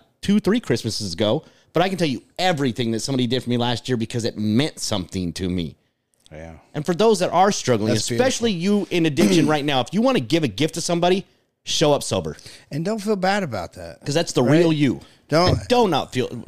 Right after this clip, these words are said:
Speaker 2: Look,
Speaker 1: bad for
Speaker 2: look,
Speaker 1: what?
Speaker 2: I'm gonna, I'm gonna second that 'cause Jess is big on making things.
Speaker 1: Mm-hmm.
Speaker 2: She's, she's always making something, right? So check us out.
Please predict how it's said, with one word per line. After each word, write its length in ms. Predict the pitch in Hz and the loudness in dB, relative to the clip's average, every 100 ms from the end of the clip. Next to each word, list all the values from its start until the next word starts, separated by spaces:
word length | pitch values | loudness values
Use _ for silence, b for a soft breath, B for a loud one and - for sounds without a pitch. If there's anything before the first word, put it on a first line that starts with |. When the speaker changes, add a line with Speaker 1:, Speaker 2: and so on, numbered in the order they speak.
| 107 | -2
Speaker 2:
Look, 220 | 107 156 | 2 2
Speaker 1:
bad 200 | 165 208 | 2 0
for 60 | - | 2
Speaker 2:
look, 200 | 170 156 | 2 2
Speaker 1:
what? 80 | 160 | 2
Speaker 2:
I'm 60 | |
gonna, 200 | 208 180 143 | 4 4 4
I'm 140 | 180 | 2
gonna 160 | 214 139 | 2 0
second 380 | - 139 131 120 | 0 -4 -4 -10
that 140 | 110 | -10
'cause 200 | 139 131 | -10 -6
Jess 320 | 120 151 147 | 0 0 0
is 160 | 131 104 | -4 -8
big 340 | 104 120 117 | -4 0 0
on 200 | 110 107 | 0 -2
making 360 | 104 107 110 107 | -2 -2 -4 -6
things. 260 | 117 117 113 | -4 -2 -2
Speaker 1:
Mm-hmm. 220 | 156 220 | 2 4
Speaker 2:
She's, 180 | 269 240 B B B | 4 2 B B B
she's 240 | - 107 | -6 -2
always 280 | 110 107 95 | -2 -2 -4
making 400 | 107 104 110 98 | -6 -8 -8 -10
something, 420 | - 90 82 78 | -10 -14 -14 -12
right? 240 | 76 82 62 | -10 -10 -10
So 140 | - | -10
check 220 | 110 143 107 | -8 -8 -10
us 120 | |
out. 100 | - | -20